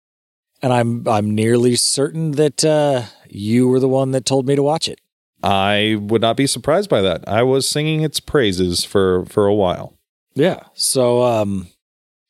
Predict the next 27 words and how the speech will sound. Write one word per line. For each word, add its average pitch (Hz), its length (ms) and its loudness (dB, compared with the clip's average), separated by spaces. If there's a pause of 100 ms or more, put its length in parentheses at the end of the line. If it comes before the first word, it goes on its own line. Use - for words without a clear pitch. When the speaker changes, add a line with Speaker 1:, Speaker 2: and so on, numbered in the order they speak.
(240)
Speaker 1:
but 143 160 2
I 143 80 4
had 135 100 2
heard, 147 440 0
you 147 100 2
know, 127 100 2
that 120 140 0
it - 20 2
was 120 140 -2
a 127 40 -2
mockumentary 120 580 0
and 110 100 -2
it - 20 -6
was 107 140 -4
really 113 160 0
funny 104 400 -2
and, 95 580 -8
you 107 80 -8
know, 90 80 -6
all 90 140 -2
that 87 180 -4
stuff. - 540 -6
Uh, 80 400 -8 (440)
and 92 320 -2
so, 85 720 -4
um, 73 380 -14 (320)
I, 131 140 2